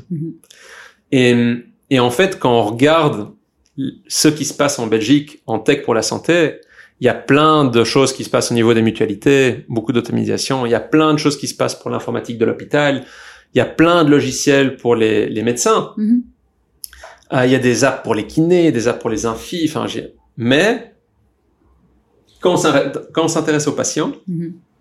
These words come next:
Speaker 2: il y a nettement moins, ou il y a
Speaker 1: Mhm.
Speaker 2: pas du tout.
Speaker 1: Mhm.
Speaker 2: Et donc, c'est là où on s'est posé la question, est-ce que on n'a pas envie de lancer une structure, une A S B L, qui a pour vocation de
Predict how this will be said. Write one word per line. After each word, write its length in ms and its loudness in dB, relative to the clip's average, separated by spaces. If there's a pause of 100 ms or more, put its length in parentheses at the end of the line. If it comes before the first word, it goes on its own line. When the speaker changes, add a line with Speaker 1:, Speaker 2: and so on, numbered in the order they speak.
(520)
Speaker 2:
il 80 2
y 40 4
a 40 2
nettement 400 2
moins, 400 -6
ou 40 -2
il 40 2
y 40 4
a 40 4
Speaker 1:
Mhm. 40 -4
Speaker 2:
pas 80 2
du 120 -6
tout. 280 -10
Speaker 1:
Mhm. 240 -8 (1600)
Speaker 2:
Et 80 4
donc, 220 4
c'est 180 2
là 180 4
où 40 4
on 100 4
s'est 180 2
posé 220 2
la 80 4
question, 760 0 (120)
est-ce 280 2
que 440 2
on 80 0
n'a 100 2
pas 120 -2
envie 300 2
de 120 -4
lancer 340 -4
une 160 -4
structure, 560 -8 (480)
une 160 4
A 80 4
S 160 0
B 60 2
L, 320 2 (640)
qui 120 2
a 40 4
pour 180 0
vocation 840 0 (720)
de 480 4